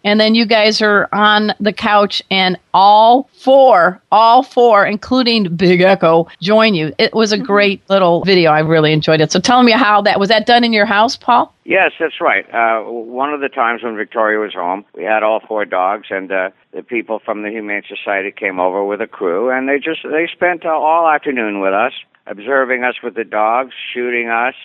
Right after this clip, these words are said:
Speaker 3: And the dogs were, as you saw, we, we'd sit on the couch, the dogs climbing all over us, and
Speaker 2: <laughs>
Speaker 3: we were talking about what was good about adopting pets. And, uh, we all had a great time. And then they said, "Can you just play the piano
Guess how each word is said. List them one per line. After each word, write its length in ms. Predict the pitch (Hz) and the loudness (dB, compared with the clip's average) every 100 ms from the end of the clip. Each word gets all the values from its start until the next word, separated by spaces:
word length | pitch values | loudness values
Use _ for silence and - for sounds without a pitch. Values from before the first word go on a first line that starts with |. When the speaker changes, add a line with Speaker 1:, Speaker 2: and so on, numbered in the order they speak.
| _ - | _ -16
Speaker 3:
And 120 | 117 | -8
the 60 | 123 | -2
dogs 360 | 135 143 135 | 2 2 -2
were, 220 | 135 123 120 | -2 0 0
as 140 | 113 | -2
you 120 | 123 - | -8 -6
saw, 320 | 175 170 117 | -2 0 0
we, 120 | 98 101 | -2 -6
we'd 280 | 107 110 - | -10 -12 -8
sit 140 | 127 | -6
on 140 | 113 107 | -6 -8
the 60 | |
couch, 280 | - 107 107 | -6 -6 -6
the 80 | 107 | -8
dogs 300 | 107 104 101 - | -6 -4 -4 -8
climbing 440 | 110 110 107 104 | -4 -4 -4 -4
all 300 | 101 104 98 | -2 0 0
over 280 | 92 80 85 | -4 -4 -6
us, 120 | 107 - | -6 -8
and 640 | 104 107 117 - 247 269 | -12 -12 -12 -14 -14 -8
Speaker 2:
<laughs> 0 | |
Speaker 3:
we 100 | 113 | -4
were 120 | 117 113 | -2 -2
talking 540 | 135 117 117 123 113 | 0 0 0 -4 -8
about 320 | 104 110 113 | -2 0 0
what 180 | 117 107 | -2 -4
was 160 | 113 - | -6 -8
good 240 | 110 107 | -6 -6
about 320 | 87 107 104 | -4 -2 -2
adopting 560 | 98 101 101 - 104 101 | -4 -2 -2 -2 -8 -10
pets. 360 | - 95 98 _ _ _ - | -6 -4 -6 _ _ _ -8
And, 320 | 98 101 104 107 | -4 -2 -2 -2
uh, 140 | 104 | -2
we 460 | 110 113 113 123 120 | -4 -12 -10 -4 -2
all 180 | 120 | 0
had 180 | 123 113 | 0 -2
a 40 | 107 | -2
great 320 | 107 104 - | -4 -6 -8
time. 320 | 92 69 - _ | -14 -14 -16 _
And 140 | 98 120 | -12 -8
then 120 | 123 | -6
they 120 | 127 - | -6 -4
said, 220 | 127 95 | -6 -4
"Can 180 | 131 120 | -8 -8
you 140 | 127 | -10
just 280 | 127 139 - | -10 -12 -10
play 180 | 143 127 127 | -4 -2 -2
the 80 | 123 | -6
piano 640 | - 170 196 170 120 127 | -10 -8 -6 -4 -4 -6